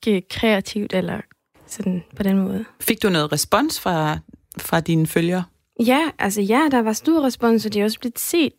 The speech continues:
Speaker 1: sådan rimelig meget, så jeg tænker, at folk har været glade for det, og det er jo den respons, jeg har fået, så,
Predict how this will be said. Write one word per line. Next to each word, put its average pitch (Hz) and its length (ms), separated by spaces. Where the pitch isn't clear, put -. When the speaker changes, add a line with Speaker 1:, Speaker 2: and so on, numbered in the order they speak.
Speaker 1:
sådan 220 300
rimelig 262 280
meget, 208 480
så - 280
jeg 214 140
tænker, 254 320
at 220 140
folk 220 420
har - 220
været 190 180
glade 226 280
for 214 240
det, 220 180
og 202 140
det 202 60
er 196 60
jo 208 60
den 226 300
respons, 247 380
jeg 190 80
har 185 80
fået, 196 360
så, 196 200